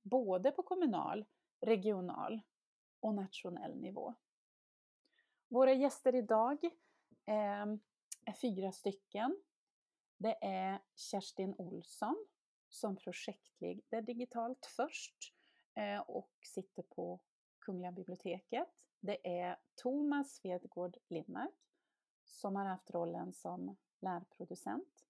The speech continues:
Det är Anna Lundén, chef på enheten för nationell bibliotekssamverkan på Kungliga biblioteket. Och det är också min egen chef, Helena Björnvall Åström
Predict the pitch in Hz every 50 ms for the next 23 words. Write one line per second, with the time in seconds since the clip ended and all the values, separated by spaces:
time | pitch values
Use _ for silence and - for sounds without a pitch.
0 | _ _ _ - - 208 - - 185 185 196 - _ _ _ _ - 175 170 170
1 | 165 170 175 175 175 170 170 185 214 269 381 427 - _ _ _ - - - -
2 | - 247 254 302 330 330 330 _ - 277 269 254 226 208 214 214 214 - 208 208
3 | - 208 202 196 190 - - 196 190 180 180 180 185 - - _ - 175 175 175
4 | - 185 175 - - - - - 170 165 165 175 190 - 214 277 392 _ _ _
5 | _ - 226 - - 247 247 240 247 233 247 240 247 247 - 262 254 254 - 262
6 | 262 254 - _ _ _ _ _ - - - _ _ _ - 330 330 302 - -
7 | 226 220 214 214 - - 214 - - - - - 196 185 185 196 - _ - 214
8 | 226 247 247 196 190 240 294 349 339 - - - - - - - - - - 208
9 | 220 214 226 226 226 220 214 208 208 208 208 185 180 190 180 175 175 175 175 175
10 | 175 175 180 180 - _ _ _ _ _ _ _ _ - 311 330 302 - - -
11 | - - - - 233